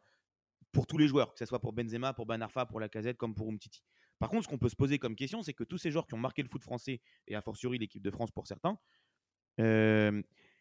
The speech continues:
au-delà de personnifier, est-ce que tous auraient réussi ? Parce qu'il y a quand même aussi un truc qui est quand même semblable pour tous, c'est que ils sont formés dans un centre de formation qui est reconnu comme un des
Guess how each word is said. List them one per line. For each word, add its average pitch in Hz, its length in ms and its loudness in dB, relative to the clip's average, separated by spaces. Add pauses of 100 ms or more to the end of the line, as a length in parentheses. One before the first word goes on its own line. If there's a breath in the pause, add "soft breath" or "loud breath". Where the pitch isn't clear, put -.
(920 soft breath)
au-delà 170 220 8
de - 60 -12
personnifier, 170 680 -2
est-ce 170 120 2
que 185 100 2
tous 214 300 4
auraient 160 180 2
réussi ? 147 260 -4
Parce 170 140 0
qu'il 151 100 -4
y - 20 2
a 143 40 2
quand 170 100 0
même 160 120 0
aussi 156 220 -2
un 151 80 0
truc 165 160 -4
qui 127 80 -6
est - 40 -4
quand 120 100 -4
même 117 120 -4
semblable 135 340 0
pour - 160 0
tous, 240 140 0
c'est - 180 -2
que 113 180 2 (300 soft breath)
ils - 80 -10
sont 135 160 -2
formés 160 340 2
dans 104 160 -4
un 101 80 -8
centre 123 200 -8
de 113 60 -2
formation 120 400 -8
qui - 100 -14
est - 80 -16
reconnu 131 400 -4
comme 113 160 -4
un 98 40 -8
des 95 120 -10